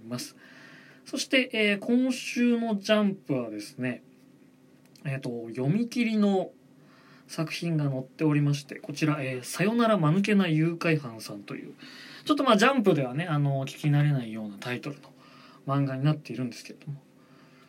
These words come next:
この話がですね、まあちょっとあのー、話をざっくり説明するのが難しいんですが、主人公が、えっと、まあ、もともと戦争の英雄で、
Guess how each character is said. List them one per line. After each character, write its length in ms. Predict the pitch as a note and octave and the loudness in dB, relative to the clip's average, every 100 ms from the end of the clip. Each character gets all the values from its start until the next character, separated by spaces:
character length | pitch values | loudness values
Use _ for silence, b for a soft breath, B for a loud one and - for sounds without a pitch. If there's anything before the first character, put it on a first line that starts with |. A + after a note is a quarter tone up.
| - | -10
こ 60 | A3+ | -2
の 80 | B3+ | 0
話 440 | B3 A#3+ A#3+ A#3+ | 2 0 0 2
が 120 | F#3+ | 4
で 80 | D3+ | 2
す 120 | C#3+ | 0
ね、 60 | D3 | 0
ま 120 | F#3 | 2
あ 0 | |
ち 60 | C4 | 2
ょ 20 | |
っ 20 | |
と 140 | D#4 A3 | 4 4
あ 20 | |
の 840 | F#3+ G3 G3 G3 F#3+ F#3+ F#3+ F#3+ F#3+ | 4 0 0 0 2 2 2 2 0
ー、 20 | |
話 420 | A3 B3 B3+ D4 | 0 0 2 2
を 60 | F#3+ | 2
ざ 140 | E3+ | 2
っ 80 | - | 0
く 80 | - | -2
り 80 | |
説 240 | G3+ D#3 G3 | -2 -2 2
明 100 | G3+ | 2
す 140 | G#3 | 2
る 60 | G#3 | 0
の 100 | D3 | 0
が 60 | |
難 380 | A#2+ C3 E3 F#3 | -2 -4 -2 -2
し 120 | - | -2
い 80 | G3+ | -2
ん 80 | D3+ | -2
で 60 | - | -4
す 180 | - | -14
が、 340 | - D#3 D3+ - B B B B B B - | 2 4 4 0 B B B B B B -12
主 160 | - A#3+ | -4 0
人 320 | D#4 E4+ C#4+ | 0 0 -2
公 500 | - A#3+ G#3+ F3 D#3+ | -2 2 4 4 4
が、 360 | G#3+ B3 - - _ - | 4 4 2 -2 _ -4
え 100 | E3 | -2
っ 60 | |
と、 680 | D#3 - D#3 D3+ D3 C#3 C#3 - - - | -2 4 6 8 6 4 0 -10 -8 -2
ま 80 | |
あ、 40 | G3 | -2
も 80 | G3 | 2
と 80 | |
も 80 | B3 | 0
と 80 | A#3 | 2
戦 320 | A3 A#3+ B3 | 4 4 4
争 400 | A#3+ - A#3+ A3+ | 2 2 2 4
の 160 | G#3+ G3+ | 2 2
英 240 | F3+ F3+ | 2 2
雄 300 | F3 E3+ E3+ | 2 2 2
で、 320 | F3+ A#3+ D3 | 2 2 2